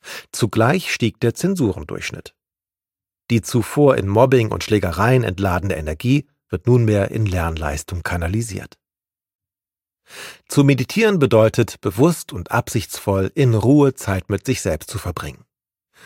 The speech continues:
Dabei freundet man sich auf die Dauer mit sich selbst an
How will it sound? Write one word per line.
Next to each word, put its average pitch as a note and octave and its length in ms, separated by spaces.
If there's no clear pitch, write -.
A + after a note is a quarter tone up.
Dabei G2+ 180
freundet G2+ 380
man G#2+ 160
sich A2 180
auf - 80
die F#2+ 100
Dauer G2+ 360
mit C3 180
sich - 140
selbst - 340
an - 120